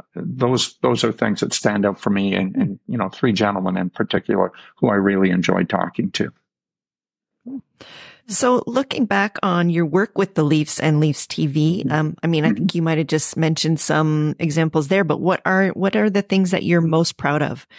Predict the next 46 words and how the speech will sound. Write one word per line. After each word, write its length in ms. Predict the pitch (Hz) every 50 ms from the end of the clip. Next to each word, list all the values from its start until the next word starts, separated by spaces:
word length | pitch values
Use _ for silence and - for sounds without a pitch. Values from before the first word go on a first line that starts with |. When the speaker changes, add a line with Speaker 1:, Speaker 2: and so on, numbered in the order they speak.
| - - -
Speaker 2:
from 200 | - - 147 135
that 220 | 135 143 135 - -
time? 340 | - 143 135 135 127 131 _ _ _ _ _ _ _ _ _ _ _ _ _ _ _ -
Speaker 1:
Well, 100 | - 185
getting 260 | 233 240 262 254 226
that 180 | 185 156 113
network 400 | 104 135 135 - - 139 117 92
started, 560 | - - - - 113 107 117 123 120 98 95 95 -
uh, 80 | 110
John 340 | 98 95 - 160 190 208 202
Shannon 580 | - - - 123 104 104 110 117 113 104 - - -
got 180 | 113 101 95 98
it 120 | 95 -
started. 460 | - - - 113 98 110 113 104 - -
And 240 | 101 104 101 101
ladies, 400 | 123 170 185 202 233 208 170 - - -
I'll 200 | - 156 262 285
tell 260 | - - - 147 117 104
you, 100 | 98 90
man, 260 | 87 95 104 107 - -
had 220 | 131 117 120 -
you 120 | 233 233 247
guys 280 | - 220 - 247 -
been 180 | - - - 127
doing 240 | 123 139 147 131 123
your 120 | 120 113
thing 240 | - - 131 127 113
back 280 | 120 117 117 110 _ -
then, 260 | 127 127 143 165 170 _ _ _ _ _ _ _
there'd 380 | - 107 104 98 135 196 254 262
have 80 | 269 196
been 120 | 165 139
a 60 | 127
section 480 | - - - 214 214 214 - - 151 127
for 120 | - 135
you 100 | 120 113
people. 260 | - 147 139 - 127
John, 300 | 123 - 190 208 233 196
we 160 | - 196 247 262
had 260 | 214 247 269 220 -
to 80 | -
fill 320 | - - - 170 151 143 160 -
twenty-four 920 | - - - 180 196 208 - - 226 214 - - - 151 143 151 151 - - -
hours 360 | 135 127 123 131 139 135 - 139
of 140 | 123 -
television. 500 | - 170 190 240 269 202 135 110 - -